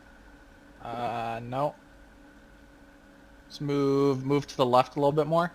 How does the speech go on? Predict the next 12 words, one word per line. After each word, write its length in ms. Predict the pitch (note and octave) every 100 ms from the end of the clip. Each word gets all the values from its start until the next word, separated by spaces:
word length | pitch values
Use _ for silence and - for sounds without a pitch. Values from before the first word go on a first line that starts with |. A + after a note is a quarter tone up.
| - - - - - - - - - - - - - - - - - - - - - - - - - - - - - - - - - - - - - - - - - - - - - - - - -
Oh, 180 | D3 B2+ C3+
that 140 | C#3+
was 220 | D3 C3
closer, 600 | - - D#3 D#3+ - C3+
but 160 | B2+ B2+
you 80 | C3
need 180 | C3 B2+
to 40 |
move 240 | B2 B2+ A#2
a 60 |
little 400 | A#2 B2+ C#3 C3+
to, 120 | -